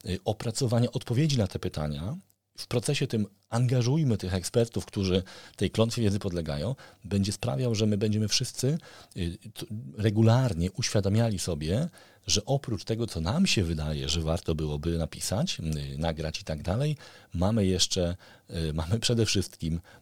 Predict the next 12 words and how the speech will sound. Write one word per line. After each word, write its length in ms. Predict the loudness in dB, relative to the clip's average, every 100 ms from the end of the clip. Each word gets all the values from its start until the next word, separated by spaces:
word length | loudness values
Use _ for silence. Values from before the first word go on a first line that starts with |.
| -8
głos 440 | -4 2 2 2
klientów, 600 | 0 2 4 2 -2 -10
którzy 260 | -6 -2 0
mają 280 | 0 0
swoje 340 | -2 0 2 2
pytania, 300 | 0 0 0
którzy 280 | -2 -6 -2
ciągle 500 | 0 2 4 2 4
zadają 320 | 2 2 -2
te 100 | -4
same 200 | -4 -2
pytania. 460 | -2 -2 -2 -4